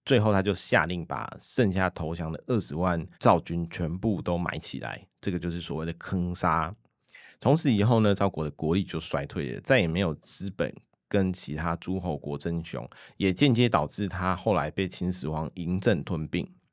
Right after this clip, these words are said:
那补充说明一下哦，赵括啊，其实他本人也贡献了一个，呃，历史上很有名的成语，叫做“纸上谈兵”。那只不过这个“纸上谈兵”是后面的人讲出来的，不是当时。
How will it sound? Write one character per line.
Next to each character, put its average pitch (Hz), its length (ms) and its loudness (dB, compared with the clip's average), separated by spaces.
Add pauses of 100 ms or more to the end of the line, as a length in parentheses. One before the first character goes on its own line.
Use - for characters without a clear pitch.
(1400)
那 147 240 8
补 117 200 -2
充 110 240 2
说 107 220 4
明 87 240 2
一 80 40 -2
下 82 240 0
哦， 50 160 -4 (180)
赵 110 180 8
括 92 280 2
啊， - 120 -6
其 95 120 -4
实 90 120 -6
他 95 560 4 (220)
本 87 120 4
人 80 160 0
也 82 80 -2
贡 98 340 2
献 98 360 2
了 78 100 -4
一 78 100 -8
个， 82 460 -4 (240)
呃， 71 500 -6 (100)
历 110 140 0
史 - 140 -4
上 92 220 0
很 90 160 0
有 87 120 2
名 73 200 -4
的 76 120 -6 (120)
成 92 280 0
语， 80 120 -4
叫 80 160 -2
做 76 360 -4 (200)
“纸 78 160 -6
上 76 200 -4
谈 - 200 -12
兵”。 60 260 -10 (720)
那 160 140 6
只 117 120 -2
不 85 80 -2
过 113 140 6
这 - 80 0
个 117 100 2
“纸 - 280 -6
上 101 200 2
谈 82 160 2
兵” 82 220 -2
是 90 220 -2
后 90 320 6
面 101 200 2
的 67 120 -4
人 67 160 -6
讲 - 200 -6
出 - 200 -10
来 57 160 -8
的， - 120 -16
不 90 120 -8
是 110 100 -4
当 98 260 4
时。 - 220 -10